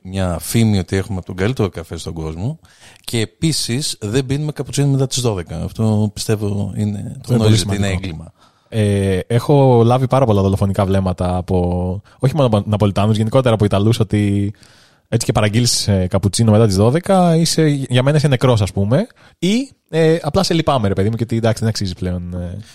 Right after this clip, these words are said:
Speaker 1: Όταν οι άνθρωποι έχουν αρχές,
Speaker 2: Ναι,
Speaker 1: έχουν
Speaker 2: ναι.
Speaker 1: αρχές και τις, ε, κρατάνε, δηλαδή τις σέβονται τις αρχές τις οποίες έχουν, οπότε υπάρχει μια συνέπεια μεταξύ λόγων και πράξεων.
Speaker 2: Πράγματι, και στην κουζίνα Ιταλία η αλήθεια είναι ότι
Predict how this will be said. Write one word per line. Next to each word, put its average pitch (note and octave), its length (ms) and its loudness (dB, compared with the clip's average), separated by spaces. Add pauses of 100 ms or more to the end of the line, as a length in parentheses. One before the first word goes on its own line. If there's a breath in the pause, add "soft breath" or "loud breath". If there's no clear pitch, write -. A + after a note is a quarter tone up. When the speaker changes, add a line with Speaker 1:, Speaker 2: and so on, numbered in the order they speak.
(160 loud breath)
Speaker 1:
Όταν B2 280 -4
οι A#2 80 -2
άνθρωποι A#2 240 -6
έχουν A2 180 -8
αρχές, F2+ 680 -6
Speaker 2:
Ναι, C3 100 -4
Speaker 1:
έχουν G2 180 -6
Speaker 2:
ναι. A2 60 -6
Speaker 1:
αρχές A#2+ 300 -12
και D#3+ 100 -18
τις, - 300 -4
ε, D3+ 280 0
κρατάνε, A2+ 480 -2
δηλαδή E2 200 -10
τις A2+ 180 -8
σέβονται G2+ 380 -4
τις - 140 -10
αρχές E2+ 240 -8
τις - 100 -8
οποίες - 400 -8
έχουν, D3 300 -2
οπότε C#3+ 420 -10
υπάρχει B2+ 600 -10
μια A#2 360 -6
συνέπεια A2 600 -4
μεταξύ G2+ 340 -10
λόγων F#2+ 260 0
και F2 100 -8
πράξεων. E2 420 -10 (220 loud breath)
Speaker 2:
Πράγματι, G2+ 360 -2
και - 80 -4
στην G#2+ 120 -6
κουζίνα B2 320 0
Ιταλία A#2 360 0
η - 20 2
αλήθεια A#2+ 280 -2
είναι C3 380 -2
ότι A2 600 -4